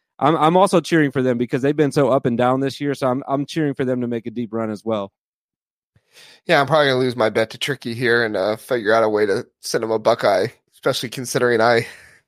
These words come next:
Speaker 2: do not live in Ohio, so I don't know how I'm gonna send him a Buckeye, but I guess I'll get my parents to find one or something. But,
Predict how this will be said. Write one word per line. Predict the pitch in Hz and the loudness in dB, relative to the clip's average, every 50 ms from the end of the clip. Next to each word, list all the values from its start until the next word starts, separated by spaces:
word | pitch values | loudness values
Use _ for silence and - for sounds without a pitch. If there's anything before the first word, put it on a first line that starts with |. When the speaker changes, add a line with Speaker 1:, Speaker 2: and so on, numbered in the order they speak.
| _ - | _ -8
Speaker 2:
do | - 135 | -2 0
not | 120 107 - - | 2 2 2 2
live | 117 110 110 | 0 0 0
in | 107 | 0
Ohio, | 104 98 - 120 110 104 104 95 95 | 0 0 0 0 0 2 2 0 0
so | - - 120 | -2 0 0
I | 113 | 2
don't | 113 113 117 | 2 2 0
know | 107 110 110 | 0 -2 -2
how | - 120 | -2 -2
I'm | 113 | -2
gonna | 104 107 110 | -2 -4 -4
send | - - 123 117 | -2 -4 -4 -2
him | 104 107 | -4 -4
a | 101 95 | -4 -2
Buckeye, | - 117 113 - 123 98 98 113 107 | 0 0 0 2 0 0 0 0 0
but | 104 101 104 - - - - - - - - | 0 -2 -2 -4 -6 -14 -16 -18 -18 -20 -10
I | - 117 | -6 -4
guess | 117 - 117 | -4 -2 -2
I'll | 113 | -4
get | 117 - | -4 -4
my | 64 78 113 | -4 -6 -6
parents | - - 107 110 110 101 - - | -6 -4 -4 -4 -4 -4 -6 -10
to | 117 | -8
find | - - 107 95 92 101 | -4 -2 -2 0 0 -2
one | 95 85 | -4 -4
or | - | -4
something. | - - 95 - - 107 98 135 | -6 -6 -8 -6 -8 -10 -8 -4
But, | - - - - | -2 -2 -2 -4